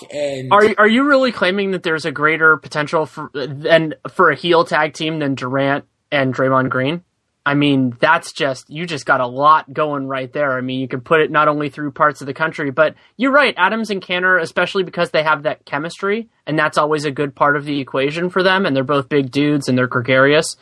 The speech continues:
Speaker 2: So maybe they could be the face tag team, and then Durant and, and Draymond can be the, can be their rivals that are, even though usually the bad guys are a little bit bigger than the, than the good guys.
Speaker 1: Yeah, the bad guys are always big ones. I think, I think Steven Adams, honestly, I think,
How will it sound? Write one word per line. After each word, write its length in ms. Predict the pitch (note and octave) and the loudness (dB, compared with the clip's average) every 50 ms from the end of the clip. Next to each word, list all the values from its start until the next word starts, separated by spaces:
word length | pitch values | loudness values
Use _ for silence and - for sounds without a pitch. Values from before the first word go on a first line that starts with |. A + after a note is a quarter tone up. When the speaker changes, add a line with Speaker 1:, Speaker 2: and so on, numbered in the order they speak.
| - - - - | -18 -20 -16 -4
Speaker 2:
So 180 | - - G#3 G3 | 0 2 2 4
maybe 320 | F3 F#3+ G3 G3+ G#3+ G3+ | 4 4 4 6 4 4
they 180 | D#3+ F3 F3+ F3+ | 6 4 4 4
could 140 | F#3 G3 E3+ | 2 0 0
be 100 | F3+ E3+ | 0 0
the 100 | E3 D#3+ | 0 -2
face 380 | - - D#3+ D#3 D#3+ - - | -4 -2 -4 -4 -4 -6 -8
tag 280 | - F3 D#3+ D#3+ D#3 - | -4 -2 0 0 -2 -4
team, 300 | - E3+ D#3+ D#3+ D#3+ D#3+ | -6 -6 -6 -6 -6 -8
and 160 | - D#3 D3 | -8 -6 -4
then 280 | D3 C#3+ C#3 C#3 C#3 C#3 _ _ _ _ - | -4 -2 -2 -4 -4 -6 _ _ _ _ -8
Durant 480 | - C#3+ C#3+ D3+ D3+ D3+ D3+ D3+ - _ - | -2 0 2 4 4 4 2 0 -2 _ -4
and, 340 | D3+ C#3+ C3+ C3+ C3+ C3+ - | -2 -2 0 -2 -2 -4 -6
and 360 | - A2 C#3+ C#3 C3+ C3+ C3 | -6 -4 -2 0 0 0 0
Draymond 400 | B2 D3 D3 D3 D3 C#3+ C3+ C3 | 2 2 2 4 4 2 2 2
can 100 | B2+ C#3 | 0 -2
be 120 | C3+ C#3 C3 | -2 -2 0
the, 280 | B2+ C3+ C3 B2 A#2+ | 0 -2 -2 -2 -4
can 140 | C3 - C#3+ | -4 -2 0
be 140 | C3+ C#3+ C#3 | 0 2 4
their 160 | C3+ C3+ C3 | 6 6 6
rivals 560 | C3 C3+ C3+ C#3 C#3+ C3+ B2+ B2 B2 A#2+ - - _ _ _ | 6 4 2 2 0 0 -2 -4 -4 -6 -8 -12 _ _ _
that 100 | - C#3 | 2 2
are, 200 | C3+ C3 B2+ - - C3+ | 2 2 0 -6 -8 0
even 220 | - G3 F3+ G3 | 2 4 6 6
though 100 | F#3+ F#3 | 6 4
usually 400 | E3+ E3+ F3+ F3+ F3+ F3+ E3+ D#3+ | 4 6 6 4 4 4 2 0
the 100 | C#3 D3+ | -2 -2
bad 360 | C#3+ C3 B2 C#3 C#3+ D3+ D3 C#3+ | -4 -2 0 2 2 2 2 0
guys 240 | D3 C#3+ C#3 B2 | 0 0 -2 -4
are 180 | C#3 C3+ B2 B2+ | -6 -8 -8 -8
a 60 | - C#3 | -8 -4
little 160 | C#3 C#3+ C3+ | -4 -2 -2
bit 180 | B2 C3 A#2 | -4 -6 -4
bigger 280 | - D3 D3 C#3 C#3 C3 | -4 -2 0 0 0 0
than 160 | B2 B2 B2 | 0 0 -2
the, 100 | B2 B2 | -2 -4
than 300 | A#2+ A#2+ - C3 B2 B2 | -4 -2 -2 0 0 0
the 160 | B2 B2 B2 A#2+ B2 | 0 -2 -4 -6 -4
good 160 | C3 C#3 C3 A#2+ | -4 -2 -2 -2
guys. 300 | - - - - - - _ _ _ _ _ _ | -4 -6 -8 -12 -18 -20 _ _ _ _ _ _
Speaker 1:
Yeah, 180 | - D#3 D3+ C3 | -10 -8 -8 -8
the 100 | A#2 A2 | -8 -10
bad 280 | - - D3+ D#3+ C#3 | -10 -8 -8 -8 -6
guys 260 | E3+ D#3+ D#3+ D#3 C3 | -6 -6 -6 -6 -6
are 80 | C3 B2 | -8 -8
always 280 | B2 B2+ B2+ B2 A#2 - | -8 -8 -8 -8 -10 -10
big 160 | B2+ B2 B2 | -12 -12 -12
ones. 180 | B2 B2 B2+ | -10 -6 -2
I 80 | D#3+ F#3+ | -2 0
think, 240 | F#3+ D#4+ D4+ A3 - | 0 -2 -4 -6 -4
I 140 | - F3 A#3 | -2 -2 -2
think 180 | B3 D4+ A3+ - | -2 -2 -4 -6
Steven 300 | - - F#3+ E3+ D3+ D3 | -6 -6 -6 -6 -4 -4
Adams, 340 | C#3 C#3 C3+ C3+ B2 A#2 | -4 -4 -4 -6 -8 -10
honestly, 500 | B2+ B2 B2 C3 C#3+ C#3 - - F#3 F3+ | -10 -10 -10 -10 -10 -10 -8 -6 -4 -4
I 100 | D3+ D#3+ | -4 -4
think, 260 | D#3 - A3 F#3+ - | -4 -4 -6 -6 -8